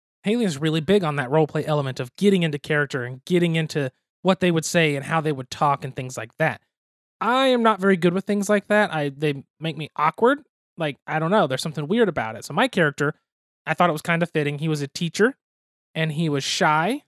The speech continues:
He was insecure, but he was also, like, loving and caring. But it was very, you know, a very weird way.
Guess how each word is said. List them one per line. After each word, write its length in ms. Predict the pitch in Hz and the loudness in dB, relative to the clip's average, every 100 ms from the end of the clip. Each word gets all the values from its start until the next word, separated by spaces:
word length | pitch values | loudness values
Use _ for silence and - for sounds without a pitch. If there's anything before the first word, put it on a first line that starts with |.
| _ _ _ - | _ _ _ -2
He 100 | 165 | 0
was 160 | 147 143 | 0 0
insecure, 680 | 185 254 220 - 139 123 180 _ _ _ - | -2 -2 -4 0 0 0 -6 _ _ _ -4
but 100 | 175 | 0
he 80 | |
was 160 | 196 185 | 2 4
also, 760 | 208 214 - 208 202 202 202 - _ _ _ _ | 4 4 4 6 6 6 4 -2 _ _ _ _
like, 180 | 170 156 _ | -4 -4 _
loving 400 | 165 196 180 180 | 2 2 2 -2
and 140 | 165 151 | -4 -6
caring. 500 | - 143 107 104 - _ _ _ - | -4 -4 -6 -14 -20 _ _ _ -6
But 220 | 147 175 | 2 2
it 120 | 165 | 2
was 180 | 170 151 | -2 0
very, 320 | 170 175 175 | 0 2 0
you 140 | 165 | 0
know, 140 | 175 180 | -2 -2
a 40 | |
very 220 | 180 196 | 0 2
weird 260 | 208 240 262 | 2 2 0
way. 320 | 262 262 127 | 2 2 0